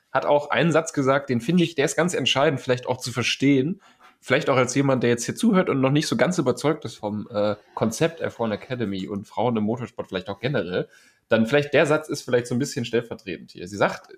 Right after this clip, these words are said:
ich zitiere auf Englisch, "But I also know what it's like to realize you actually can do that thing that you've never seen a person like you do." Ne? Also, es ist relativ schwierig, sich etwas vorzustellen, was du noch nie jemand gesehen hast. Ne? Stell dir mal vor, es gibt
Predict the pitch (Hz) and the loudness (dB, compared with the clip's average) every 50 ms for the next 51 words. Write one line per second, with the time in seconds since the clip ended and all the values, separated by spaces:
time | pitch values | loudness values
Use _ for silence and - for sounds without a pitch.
0 | _ - 127 - - - - - - 151 151 185 233 - - - - - - 113 | _ -16 -12 -10 -8 -6 -6 -2 0 0 0 0 -2 -6 -12 -20 -20 -14 -10 -8
1 | 117 135 143 - _ - - - - - - _ _ _ _ - 120 127 131 131 | -8 -8 -10 -12 _ -20 -20 -20 -20 -20 -20 _ _ _ _ 2 4 4 6 4
2 | 151 190 190 - 165 151 143 143 143 135 139 160 - - - - 117 120 123 113 | 4 2 2 2 2 4 4 4 4 4 4 4 2 -2 -2 0 0 0 0 0
3 | - - - 117 127 165 - - - 117 107 107 123 175 185 143 113 110 107 127 | -2 0 2 2 2 2 0 -2 0 0 2 4 4 6 6 6 6 4 4 4
4 | 139 - - - - - - - - 156 147 143 - - 147 170 180 151 165 165 | 2 0 0 -2 -2 -2 -4 -4 -2 0 0 0 0 -2 -2 -2 -2 0 0 0
5 | 160 151 151 147 147 - - 151 151 151 123 123 123 - - 117 - - 110 131 | 2 2 0 0 -2 -2 0 0 0 0 0 -2 -4 -4 -6 -8 -4 -2 -2 0
6 | 135 139 139 139 - 139 131 127 120 - - 123 120 120 113 113 107 104 104 104 | 2 0 0 0 -2 -2 -2 -2 -2 -2 0 0 0 0 0 0 0 0 -2 -2
7 | - 113 110 101 123 123 110 - - _ _ _ _ _ _ _ - 120 156 165 | -2 -4 -6 -4 -4 -4 -4 -6 -8 _ _ _ _ _ _ _ 0 2 2 4
8 | - 117 127 123 127 131 127 127 127 - - - - _ _ _ _ _ _ - | 4 2 4 4 4 4 4 4 2 -4 -16 -20 -20 _ _ _ _ _ _ -4
9 | - - 196 185 - 139 190 208 - 175 143 - - 156 170 180 185 180 - 139 | -2 -2 -2 0 2 2 2 2 2 0 -4 -2 0 0 2 2 0 0 -2 -6
10 | 131 120 113 - 120 - - - 143 143 - - - - 113 110 117 120 123 123 | -8 -8 -6 -8 -8 -8 -6 -6 -6 -6 -8 -8 -2 0 2 2 2 2 2 0
11 | 110 113 113 117 131 135 135 127 123 120 110 110 101 110 120 110 95 - - - | 0 2 2 2 2 4 4 4 4 4 2 2 2 2 2 2 2 -2 -2 2
12 | 117 156 185 180 - - 143 135 143 143 - 147 151 - 120 - - - 151 - | 2 2 2 2 0 0 2 2 2 2 2 2 2 4 2 0 0 0 -4 -4
13 | - - | -6 -18